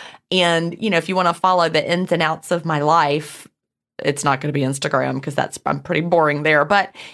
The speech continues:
you know, the Life Lessons podcast every Wednesday, I'll still be talking to Sherry. If you are not a Life Lessons listener, you, you might like it. It's not about fasting. We really love,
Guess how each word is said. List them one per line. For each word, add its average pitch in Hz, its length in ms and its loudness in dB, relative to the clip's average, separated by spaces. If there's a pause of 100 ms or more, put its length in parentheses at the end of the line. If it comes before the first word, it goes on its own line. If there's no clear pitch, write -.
you 381 80 -2
know, 302 200 2
the 214 120 2
Life 180 260 2
Lessons 196 320 0
podcast 147 540 0
every 147 220 0
Wednesday, 139 500 0
I'll 139 140 4
still 151 220 -2
be 147 100 0
talking 156 400 -2
to 156 40 -2
Sherry. 185 460 0
If 180 100 -6
you 170 120 2
are 156 40 2
not 156 220 2
a 220 60 2
Life 233 260 -2
Lessons 208 400 0
listener, 208 420 -2
you, 185 200 -4 (120)
you 170 120 -8
might 160 200 -4
like 165 220 -2
it. 156 160 0
It's - 180 -6
not 147 180 0
about 170 260 0
fasting. 156 720 -4 (680)
We 196 120 -2
really 151 240 0
love, 143 560 -2